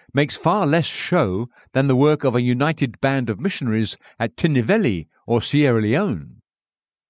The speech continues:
Tried by any fair standard, the work of the London Society for Promoting Christianity amongst the Jews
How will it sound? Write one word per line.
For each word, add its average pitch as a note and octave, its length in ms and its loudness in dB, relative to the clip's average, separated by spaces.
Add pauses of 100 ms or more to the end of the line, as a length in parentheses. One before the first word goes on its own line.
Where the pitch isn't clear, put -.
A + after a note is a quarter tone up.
(640)
Tried E3+ 420 2
by C3+ 160 2
any D#3 380 0
fair B2 400 0
standard, G2+ 640 -6 (320)
the A#2 80 0
work E3 360 2
of B2+ 140 -2
the A2+ 80 0
London D#3+ 340 -2
Society A#2 600 0
for A#2 160 -2
Promoting C3 440 -2
Christianity A2 840 -2 (200)
amongst A2 360 -2
the F3 80 -2
Jews F2 600 -6